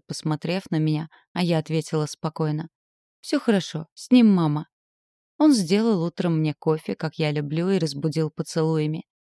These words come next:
Кирилл ещё мирно сопел в колыбели. Муж подошёл к кроватке, наклонился — и коснулся губами щеки сына, а моё сердце наполнилось трепетом умиления.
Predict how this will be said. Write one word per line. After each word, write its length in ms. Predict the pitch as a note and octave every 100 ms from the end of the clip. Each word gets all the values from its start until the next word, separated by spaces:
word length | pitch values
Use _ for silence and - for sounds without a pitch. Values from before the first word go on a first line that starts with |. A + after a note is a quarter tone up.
| _ -
Кирилл 340 | E3+ E3 D#3
ещё 300 | D#3 - E3
мирно 360 | D#3+ D#3 E3 D#3
сопел 420 | F3+ - F#3 D#3+
в 100 | -
колыбели. 560 | E3 D#3 D3 D#3 D3+ - _ _ _
Муж 220 | - C#4+ -
подошёл 440 | F3 E3 - D3
к 60 | -
кроватке, 640 | D#3 C#3 D3+ D#3+ - G#3 - _
наклонился — 840 | E3+ E3 E3+ D#3 D#3 E3 - - G#3 _ _
и 100 | -
коснулся 640 | D#3+ D#3 - F3 F#3+ - D3
губами 440 | C#3+ D3 F3 F#3
щеки 340 | - - -
сына, 420 | D#3 - E3 D3+ D#3 _ _
а 80 | E3
моё 220 | E3+ D3+
сердце 460 | D3 - D3+ - D#3
наполнилось 680 | D3+ - D#3+ E3+ D#3+ D3+ -
трепетом 500 | D3+ D3+ D3+ D#3 D#3+
умиления. 600 | D#3+ D#3 D#3 D3+ D#3